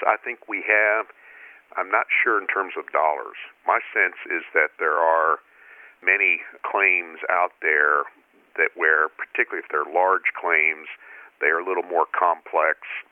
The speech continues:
They are requiring more time to, to prepare. And, and maybe there's a bit of a wait and see,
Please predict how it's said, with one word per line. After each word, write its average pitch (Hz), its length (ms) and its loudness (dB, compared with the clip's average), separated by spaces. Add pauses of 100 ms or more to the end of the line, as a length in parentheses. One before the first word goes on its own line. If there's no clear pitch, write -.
(140)
They 78 240 2
are 76 560 2
requiring 82 720 0
more 80 320 -6
time 80 480 2
to, - 80 -16 (240)
to 76 80 -12 (160)
prepare. 82 640 2 (720)
And, 82 560 -2
and 85 160 -4
maybe 110 320 0
there's 107 240 -2
a 85 80 -18
bit 98 160 2
of 87 80 -6
a 80 80 -6
wait 90 240 2
and 87 240 -20
see, 82 320 2